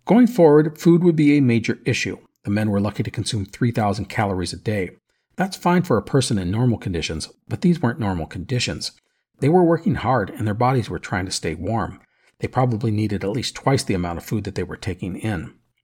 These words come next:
It would not take long for Shackleton to say, quote, "We are very hungry these days, and we know that we are likely to be for another three months," end quote. No matter, the team pressed on.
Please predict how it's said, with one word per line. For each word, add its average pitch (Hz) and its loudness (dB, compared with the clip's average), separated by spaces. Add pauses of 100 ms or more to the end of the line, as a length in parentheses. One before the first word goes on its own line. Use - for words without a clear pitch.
(560)
It 139 4
would 196 8
not 208 4
take 190 2
long 143 2
for 147 -4
Shackleton 117 -2
to - -8
say, 95 -2
quote, 139 2 (240)
"We 117 2
are 95 2
very 135 4
hungry 131 0
these 120 -2
days, 101 -2 (120)
and 120 2
we 120 6
know 123 4
that 127 2
we 113 0
are 98 -2
likely 120 -2
to 131 -2
be 120 4
for 113 -2
another 82 -4
three 82 -8
months," 95 -4 (180)
end 107 -4
quote. - -6 (1000)
No 156 6
matter, 135 4
the 147 0
team 95 -6
pressed - -6
on. 98 -6